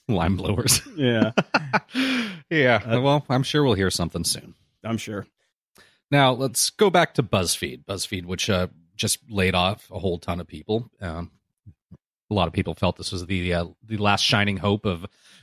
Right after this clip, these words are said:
Speaker 1: news on the internet, and it seems to have come crashing down. Uh, there's some interesting details that have now come out about this. Now, I, I figured a lot of, you know, BuzzFeed's traffic wasn't necessarily so much the news. It was their quizzes and all that sort of stuff,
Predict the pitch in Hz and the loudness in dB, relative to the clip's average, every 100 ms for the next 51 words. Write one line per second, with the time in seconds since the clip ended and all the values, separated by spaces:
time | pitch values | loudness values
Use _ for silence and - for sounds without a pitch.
0 | - 143 151 151 135 131 120 127 123 95 | 2 6 6 6 4 4 4 4 2 2
1 | 107 - 90 90 - 98 87 - 90 92 | 0 0 -4 -4 -4 -4 -4 -4 -4 -4
2 | 90 - 85 82 90 85 98 87 107 - | -4 -2 -2 -2 -6 -2 -2 0 -2 -6
3 | - - - 113 120 120 110 123 143 156 | -20 -14 0 2 4 4 0 -6 -4 0
4 | 190 269 220 226 208 220 160 165 135 107 | 2 2 2 2 0 2 2 2 4 2
5 | 92 95 95 92 - 95 90 82 73 - | 2 0 2 0 0 0 2 0 -4 -8
6 | - - - 101 95 90 110 117 - 113 | -8 -4 -2 0 0 2 2 2 0 0
7 | 113 - 190 101 82 92 92 90 82 - | 0 0 2 2 2 2 2 2 -2 -10
8 | _ 87 101 85 - 95 90 98 87 - | _ -6 -4 -4 -2 -2 0 -2 -4 -6
9 | - - 85 87 87 87 90 90 - 101 | -4 0 0 0 -2 -2 -2 -6 -4 -4
10 | 90 - 92 - - 110 95 90 - 87 | -2 -6 -8 -10 0 2 4 2 0 0
11 | 82 - 123 175 170 127 92 85 85 - | -2 -2 2 4 4 4 0 0 -4 -8
12 | _ - 170 143 123 98 92 87 90 87 | _ 0 4 4 4 2 2 2 2 2
13 | - 87 87 - 85 | 0 -2 0 2 2